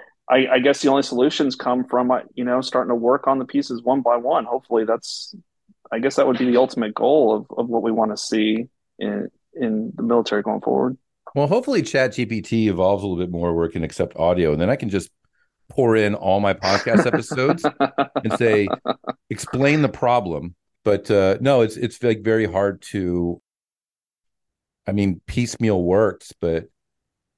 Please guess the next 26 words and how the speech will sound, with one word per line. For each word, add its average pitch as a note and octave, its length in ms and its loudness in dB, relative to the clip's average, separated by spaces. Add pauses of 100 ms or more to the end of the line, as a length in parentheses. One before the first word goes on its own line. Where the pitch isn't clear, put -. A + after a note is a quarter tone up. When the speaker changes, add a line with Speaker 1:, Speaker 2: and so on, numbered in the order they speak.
(400)
Speaker 2:
um, E2 480 -2
I'm, G2+ 320 -6
it G2 160 0
also G2 280 2
requires F#2+ 300 -2
me G2 120 -2
to E2 100 -4
ask E2+ 240 -4
people F#2 240 -8
to F2 60 -6
listen F2 380 -2
to, E2 520 -2
let's D#2+ 220 -2
see, D2+ 720 -8 (1000)
six, - 420 -2 (120)
Speaker 1:
<laughs> - 100 -4
Speaker 2:
at A2+ 220 -2
this D3 140 0
point, - 280 -2
sixty-eight G2 480 0
episodes. A2+ 720 -2 (720)
Like, F2+ 80 -6
that's F#2 160 -2
a F#2 80 0
heavy F2 220 0
lift. F2+ 360 -2